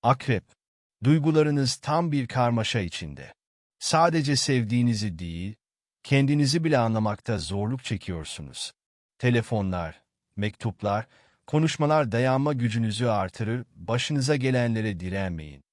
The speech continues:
Akışına bırakın, bir şeyden hoşlanmasanız bile veya birisi sizden hoşlanmasa bile,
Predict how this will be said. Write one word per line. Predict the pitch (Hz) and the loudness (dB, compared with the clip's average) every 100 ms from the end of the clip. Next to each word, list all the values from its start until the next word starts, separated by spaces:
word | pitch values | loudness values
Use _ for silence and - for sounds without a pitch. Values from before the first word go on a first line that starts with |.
| _ _ _ | _ _ _
Akışına | 113 - 139 147 127 | -8 -4 -2 0 0
bırakın, | 110 110 - 113 90 | 0 -2 -2 -4 -2
bir | 120 | -2
şeyden | 139 - 127 139 135 | -2 0 0 0 0
hoşlanmasanız | 117 113 - 131 123 113 117 104 87 | -2 -4 -2 0 0 -2 -4 -4 -6
bile | 92 98 92 | -6 -4 -4
veya | 101 107 104 85 | -2 0 -2 -2
birisi | 104 113 107 - 110 | -4 -4 -4 -4 -6
sizden | - 117 92 113 113 | -4 -6 -4 -2 -2
hoşlanmasa | 104 101 - 110 95 85 90 | -4 -6 -4 -2 -2 -6 -8
bile, | 78 76 90 | -8 -10 -12